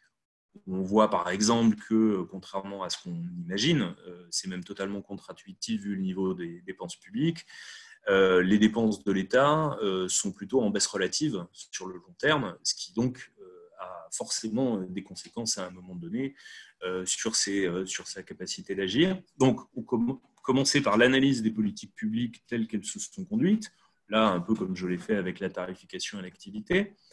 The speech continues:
euh, et de remonter vers, euh, un niveau plus, plus politique, ou si tu veux, plus,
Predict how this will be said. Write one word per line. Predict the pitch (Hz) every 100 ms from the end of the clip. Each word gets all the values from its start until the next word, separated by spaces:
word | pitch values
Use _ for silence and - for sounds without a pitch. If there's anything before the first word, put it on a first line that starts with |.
| - - - - -
euh, | 113 117 -
et | 196
de | 175
remonter | 143 127 120 117 143 156 180
vers, | 175 107 131 147 123
euh, | 92 101 95 92 95 98 _ _ _ _ _ _ _
un | 110
niveau | 110 110 110 117
plus, | 110 - 151 151 143
plus | - 127
politique, | 117 120 113 - 190 208
ou | 139 113
si | - 110
tu | 110
veux, | 107 123
plus, | 117 101